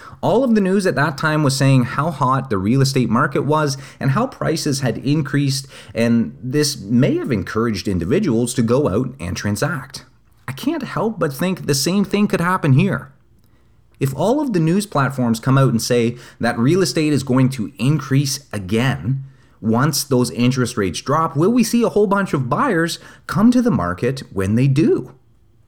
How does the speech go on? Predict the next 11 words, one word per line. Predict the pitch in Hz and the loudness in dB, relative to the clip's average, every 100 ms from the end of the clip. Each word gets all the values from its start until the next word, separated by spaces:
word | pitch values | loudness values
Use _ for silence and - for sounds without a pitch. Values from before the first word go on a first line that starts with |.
| _ _ _ _ _ _ - | _ _ _ _ _ _ -2
And | 117 110 | 0 2
would | 190 233 | 2 2
they | 220 190 151 - | 2 0 -4 -10
have | - 110 - | -8 -6 -8
come | - 190 269 | -4 0 0
to | - | 0
the | 87 | -4
market | 80 71 78 87 135 - - _ _ _ _ _ _ _ _ - | -4 -6 -6 -4 -6 -6 -20 _ _ _ _ _ _ _ _ -12
if | - - | -10 -6
the | |
news | 92 92 139 104 92 | -2 2 2 2 -2